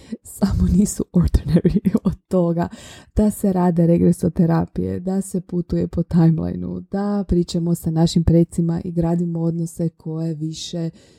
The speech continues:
ne možemo gra-, izgraditi uživo, da radimo sa tijelom, da, znači,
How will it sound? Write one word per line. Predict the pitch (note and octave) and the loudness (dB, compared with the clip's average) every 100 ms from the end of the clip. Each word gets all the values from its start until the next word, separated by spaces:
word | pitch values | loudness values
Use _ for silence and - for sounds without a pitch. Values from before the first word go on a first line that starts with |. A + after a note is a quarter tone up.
| _ _ - | _ _ -6
ne | D3+ | -4
možemo | D3 D#3+ D#3+ | -2 -2 0
gra-, | D#3+ D#3+ E3 | 2 4 4
izgraditi | E3+ E3+ E3 E3+ F3+ | 2 4 4 4 4
uživo, | E3 F#3 F3 D#3 - - - _ | 4 4 4 0 -8 -18 -20 _
da | E3+ F3+ F3 F3 F3 E3+ - | -8 -2 0 0 -2 -4 0
radimo | F3+ G3+ A3 G3 | 2 4 4 4
sa | F3+ F#3+ | 2 -2
tijelom, | F3 F3+ F3 E3+ D#3+ D#3+ E3+ F3 | 0 4 4 4 0 -4 -8 -10
da, | F#3+ F3 F3+ E3+ E3+ | -12 -8 -6 -6 -6
znači, | F3 F3+ - F3 | -6 -4 -2 -2